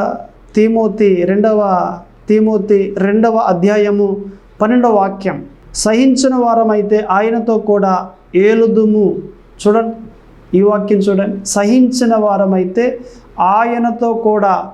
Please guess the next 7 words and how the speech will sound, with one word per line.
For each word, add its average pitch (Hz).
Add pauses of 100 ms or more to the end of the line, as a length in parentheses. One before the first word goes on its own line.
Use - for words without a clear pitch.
(160)
ఏలుదుము, 233 (240)
యేసుతో 220
కూడా 214 (120)
ఏలుదుము. 202
ఆయన 196
అంటే 220
ఎవరు? 233